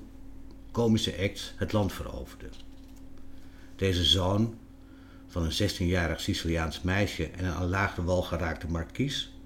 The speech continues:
was de lichaam van het onvertaalbare woord Napoleon-, Napolitanità. <laughs> Zie je, zelfs onsprekelijk. Een bonte mengeling van passie en indolentie, van triestheid en vrolijkheid,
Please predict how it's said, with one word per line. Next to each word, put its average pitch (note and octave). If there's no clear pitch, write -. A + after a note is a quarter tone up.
was -
de E2+
lichaam A2
van F#2+
het -
onvertaalbare G#2
woord F#2
Napoleon-, F2
Napolitanità. G2
<laughs> -
Zie E2+
je, G2
zelfs E2+
onsprekelijk. -
Een A2
bonte C#3
mengeling A2+
van -
passie A2+
en E2+
indolentie, F2+
van F2
triestheid G2+
en E2
vrolijkheid, F2+